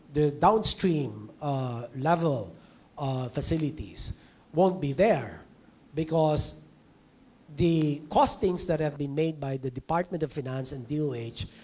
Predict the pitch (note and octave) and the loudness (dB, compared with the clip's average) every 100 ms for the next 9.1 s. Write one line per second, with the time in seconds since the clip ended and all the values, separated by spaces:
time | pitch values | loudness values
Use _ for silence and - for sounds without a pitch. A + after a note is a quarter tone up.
0 | - - A#3 D#4 D4 E3 A#2 - - - | -16 -2 2 2 2 0 -4 -12 -20 -20
1 | - - - _ F3 E3 D#3 D3 C#3 - | -20 -20 -20 _ 4 6 6 2 -2 -14
2 | - - - B3+ G3+ - F#3+ C#3 G2+ - | -20 -8 -2 4 4 4 2 0 -2 -8
3 | - - - - - - - - _ _ | -8 -12 -20 -20 -20 -20 -20 -20 _ _
4 | - _ _ _ - - _ _ _ - | -20 _ _ _ -20 -20 _ _ _ -18
5 | - E3 F#3+ F#3+ - A3+ C4+ B3 A#3+ F#3 | -2 4 4 2 6 6 6 0 0 0
6 | F3+ D#3 C#3 C3+ G#2 - - - - - | 2 2 2 -2 -8 -14 -20 -20 -6 6
7 | G#3 G3+ G3 F3 E3+ E3+ E3 - - D#4 | 10 12 10 6 2 2 2 -2 4 6
8 | C#4 E3 E3+ E3 E3 D#3 D3+ D3 F3+ E3 | 6 4 2 2 0 -2 -4 -2 2 2